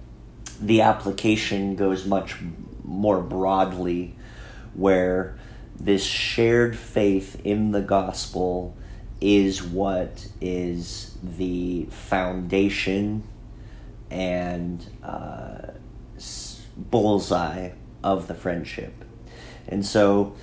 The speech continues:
uh, I guess something I would like to pick your brain about a little bit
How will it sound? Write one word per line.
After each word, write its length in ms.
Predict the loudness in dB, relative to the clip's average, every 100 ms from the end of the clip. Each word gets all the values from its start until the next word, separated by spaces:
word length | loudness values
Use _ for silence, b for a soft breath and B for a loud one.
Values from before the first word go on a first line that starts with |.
| B B B
uh, 360 | 2 4 2 -2 2
I 80 | 2
guess 200 | 4 2
something 320 | 2 2 6
I 140 | 8 8
would 160 | 6
like 220 | 4 2
to 120 | 2 -2
pick 300 | 0 -2 0
your 120 | -2
brain 360 | 2 4 4
about 320 | 4 2 2 0
a 20 |
little 240 | 0 0
bit 340 | 2 4 4